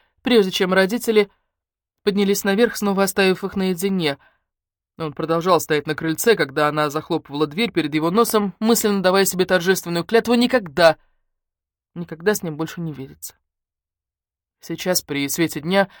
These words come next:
все еще снедаемая воспоминаниями, она повторила вчерашнее обещание.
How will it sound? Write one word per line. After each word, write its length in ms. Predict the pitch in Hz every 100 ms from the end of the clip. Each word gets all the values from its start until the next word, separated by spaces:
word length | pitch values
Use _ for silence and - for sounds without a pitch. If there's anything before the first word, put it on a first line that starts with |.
| _ _ _ -
все 160 | - 240
еще 220 | 214 226
снедаемая 720 | - 214 180 208 214 202 190
воспоминаниями, 720 | 175 - 185 190 240 226 202
она 160 | 196 202
повторила 500 | 202 196 208 202 170
вчерашнее 460 | 151 180 175 170 175
обещание. 600 | 175 185 165 143 143